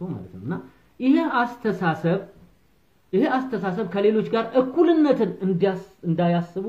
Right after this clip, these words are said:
አ-፣ አድርጓቸዋል። እኩል ነን፣ ዜጋ ነን። ሃይማኖታችንም ከሌሎች ጋር እኩል ነው። የሚከተለው አለ፣ የማይከተለው አለ። ከሌላው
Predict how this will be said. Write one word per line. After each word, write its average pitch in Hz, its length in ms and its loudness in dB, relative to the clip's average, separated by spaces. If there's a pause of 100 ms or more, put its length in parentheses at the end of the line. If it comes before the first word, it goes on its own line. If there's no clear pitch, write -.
አ-፣ - 240 -10
አድርጓቸዋል። 131 680 -10 (640)
እኩል 269 380 0
ነን፣ 151 180 2
ዜጋ 180 300 4
ነን። 107 200 -2 (360)
ሃይማኖታችንም 262 760 -2
ከሌሎች 262 420 0
ጋር 370 160 -2
እኩል 415 280 0
ነው። - 140 -2 (560)
የሚከተለው 170 920 -2
አለ፣ 254 140 2
የማይከተለው 175 680 -2
አለ። 170 100 -10 (340)
ከሌላው 269 460 0